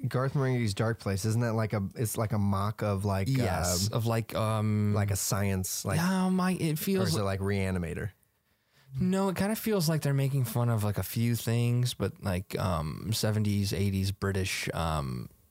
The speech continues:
Speaker 2: like, T V shows and, and, and cinema, I feel like they kind of making fun of, uh, the soap opera a little bit.
Speaker 1: Okay.
Speaker 2: It takes place <laughs> at this hospital.
Speaker 1: Yeah, he's a doctor, right?
Speaker 2: Yeah,
Speaker 1: Yeah.
Speaker 2: and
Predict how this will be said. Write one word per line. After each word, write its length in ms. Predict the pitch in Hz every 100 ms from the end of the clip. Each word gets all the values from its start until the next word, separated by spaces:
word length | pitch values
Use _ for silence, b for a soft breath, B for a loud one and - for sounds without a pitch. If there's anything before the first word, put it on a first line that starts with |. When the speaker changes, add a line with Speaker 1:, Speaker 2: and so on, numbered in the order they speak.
| -
Speaker 2:
like, 160 | - -
T 160 | 107
V 80 | 101
shows 360 | 98 101 101 98
and, 240 | 90 -
and, 120 | - 87
and 380 | 87 - 101 -
cinema, 520 | - 101 104 98 104
I 140 | - 95
feel 560 | - 104 107 101 98
like 240 | 87 90 -
they 220 | 87 90
kind 340 | - 104 95
of 400 | 90 92 - - - _ _
making 400 | - 110 98 95
fun 240 | 98 - 98
of, 240 | 95 95
uh, 220 | 87 85
the 100 | 90
soap 240 | 101 113 107
opera 420 | 110 117 107 113 139
a 40 |
little 220 | 113 107 107
bit. 340 | 110 107 -
Speaker 1:
Okay. 200 | 104 101
Speaker 2:
It 60 | 104
takes 160 | 107 -
place 280 | 110 104 -
<laughs> 40 |
at 100 | 143
this 240 | - - -
hospital. 500 | - - - 107 104
Speaker 1:
Yeah, 240 | 117 98
he's 220 | 98 113
a 40 | 104
doctor, 380 | 104 95 - 98
right? 140 | 104
Speaker 2:
Yeah, 640 | 135 131 127 117 107 101 98 - -
Speaker 1:
Yeah. 60 |
Speaker 2:
and 540 | 120 117 117 113 117